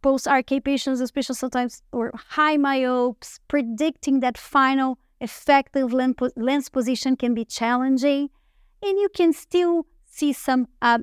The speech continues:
refractive surprises, especially post-R K cases, and, um, complications from surgery, dry eyes. Um, and, and patients' expectations are very high because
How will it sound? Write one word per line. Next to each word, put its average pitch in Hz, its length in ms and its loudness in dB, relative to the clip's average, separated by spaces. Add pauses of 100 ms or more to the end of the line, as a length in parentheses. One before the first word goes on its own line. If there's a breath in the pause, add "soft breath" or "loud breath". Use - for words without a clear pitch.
refractive 226 840 -4
surprises, 262 1080 0
especially - 520 -4
post-R 233 680 0
K 233 300 -4
cases, 240 920 -4
and, 381 240 0
um, 294 400 0
complications 294 760 -2
from 277 200 -2
surgery, 240 680 -2
dry 226 420 -2
eyes. 226 680 -2 (460)
Um, 226 520 0
and, 285 400 0 (220)
and 311 200 2
patients' 453 380 -2
expectations 320 760 -2
are 262 140 0
very 262 460 0
high 214 680 -4 (340)
because 349 260 -4